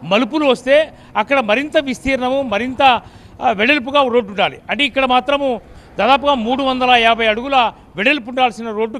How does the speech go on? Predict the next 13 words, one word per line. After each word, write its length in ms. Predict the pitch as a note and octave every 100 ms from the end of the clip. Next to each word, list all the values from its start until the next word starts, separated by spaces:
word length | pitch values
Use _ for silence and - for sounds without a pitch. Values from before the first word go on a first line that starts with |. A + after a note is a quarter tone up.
| A3
కేవలం 340 | A3 A#3+ A#3 G3+
నూట 140 | G#3
యాభై 280 | A#3 A3 A3
అడుగులు 220 | A3 A3 G#3+
మాత్రమే 380 | G3+ A3 A3+ G3+ - - -
ఉంది. 200 | G#3 G#3+
అంటే 180 | F#3 B3+ D4+ - - - A#3
ఖచ్చితంగా 540 | A#3 - D4 C4+ D4+ C#4
ఇక్కడ 180 | - C#4 A3
ప్రమాదాలకు 760 | A3 B3 C4 C4 A#3+ B3+ A#3 F#3+ - - -
పొంచి 240 | C4+ D#4 C#4+
ఉంది 140 | C4
అని 120 | B3+